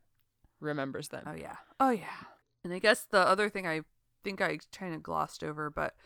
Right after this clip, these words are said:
Speaker 2: there's a moment where Jack is like, "Oh, why'd we have to contact the Tok'ra?" And
Speaker 1: <laughs>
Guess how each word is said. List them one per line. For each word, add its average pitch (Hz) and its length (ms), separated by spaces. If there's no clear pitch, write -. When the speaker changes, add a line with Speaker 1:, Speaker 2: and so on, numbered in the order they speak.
Speaker 2:
there's 226 180
a 320 80
moment 240 400
where 196 460
Jack 180 500
is - 260
like, 175 300
"Oh, 247 220
why'd 220 260
we 247 120
have 254 180
to - 80
contact 254 520
the 240 60
Tok'ra?" 170 800
And 180 560
Speaker 1:
<laughs> 190 480